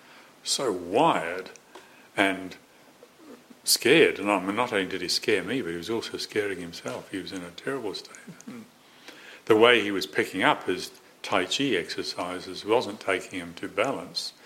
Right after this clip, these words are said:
He was in some ways impressive, but there was, on a, inner level a certain, certain intense degree of imbalance and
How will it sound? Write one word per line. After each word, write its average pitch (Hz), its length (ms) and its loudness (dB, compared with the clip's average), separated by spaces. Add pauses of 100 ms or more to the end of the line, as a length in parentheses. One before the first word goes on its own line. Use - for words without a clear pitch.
(420)
He 151 160 6
was 92 280 2
in 90 160 -4
some 151 280 2
ways 87 300 -2
impressive, 85 600 0
but 117 160 -2
there 95 120 2
was, 95 220 -2 (400)
on 95 140 2
a, 95 100 -6 (540)
inner 147 220 4
level 95 340 0
a 90 60 -2
certain, 101 480 -4 (420)
certain 107 520 -4 (300)
intense - 640 -2
degree 98 520 -4
of 87 280 -4 (300)
imbalance 95 840 -4
and 85 200 -14